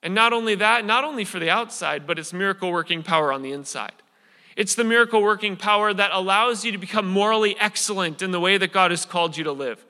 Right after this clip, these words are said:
It's the kind of power that works within the life of the believer to bring an excellence of soul and of,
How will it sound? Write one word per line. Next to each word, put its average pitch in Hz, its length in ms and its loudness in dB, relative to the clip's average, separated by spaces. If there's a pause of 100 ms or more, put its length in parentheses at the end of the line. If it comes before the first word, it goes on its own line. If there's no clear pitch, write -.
(440)
It's 202 200 0
the 233 100 -2
kind 247 240 2
of 254 80 -2
power 247 280 4
that 226 120 2
works 226 380 4
within 240 460 2
the 240 60 0
life 220 320 2
of 220 80 -6
the 202 80 -2
believer 202 540 -2 (280)
to 226 100 -6
bring 247 200 -2
an 226 60 0
excellence 233 520 -6
of 196 120 -6
soul 233 640 0
and 208 160 -8
of, 190 160 -6